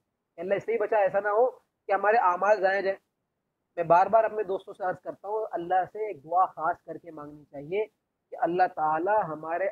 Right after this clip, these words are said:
आमाल को हमारे ही काम में लगाए आखिरत में।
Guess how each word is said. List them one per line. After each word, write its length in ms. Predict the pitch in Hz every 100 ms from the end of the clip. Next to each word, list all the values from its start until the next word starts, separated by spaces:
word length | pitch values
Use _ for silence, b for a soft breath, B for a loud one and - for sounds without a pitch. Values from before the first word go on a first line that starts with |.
| - 175
आमाल 540 | 170 160 165 175 165
को 260 | - 214 220
हमारे 420 | 156 156 165 190
ही 100 | 202 226 -
काम 260 | 165 170
में 100 | 202
लगाए 260 | 185 160 190
आखिरत 340 | 165 165 151
में। 100 | -